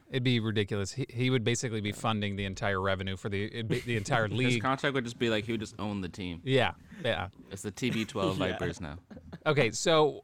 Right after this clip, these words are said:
Speaker 1: we're on Tom Brady. He's going to the Bucs. Uh, that's what, I mean, if this changed, if this changes tomorrow, then h-, I'm gonna laugh at Colin Cowherd and everybody else. But,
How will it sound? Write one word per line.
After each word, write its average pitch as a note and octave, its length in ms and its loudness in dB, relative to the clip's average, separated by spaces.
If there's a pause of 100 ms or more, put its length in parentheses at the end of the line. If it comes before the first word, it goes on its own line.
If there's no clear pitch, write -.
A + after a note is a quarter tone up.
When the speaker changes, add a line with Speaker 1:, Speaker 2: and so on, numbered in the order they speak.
Speaker 1:
we're F3 180 4
on F#3+ 160 6
Tom D#3+ 200 4
Brady. A2 180 4
He's C3+ 160 0
going D3+ 180 2
to B2+ 60 0
the A#2 80 0
Bucs. - 360 0 (120)
Uh, E2 160 -8
that's B2 460 2
what, A#2+ 420 2
I B2+ 60 2
mean, C#3+ 120 4
if C#3 80 0
this F3 160 2
changed, D#3 580 0
if D#3 120 0
this - 180 4
changes C#3 340 2
tomorrow, A#2 380 4
then G2 340 2
h-, - 200 -10
I'm A2+ 100 0
gonna G#2+ 140 2
laugh G2 260 2
at A2 100 -6
Colin G2 280 0
Cowherd F#2 340 2
and F#2 140 -4
everybody F#2 340 -4
else. F2+ 260 -2
But, F2+ 240 -6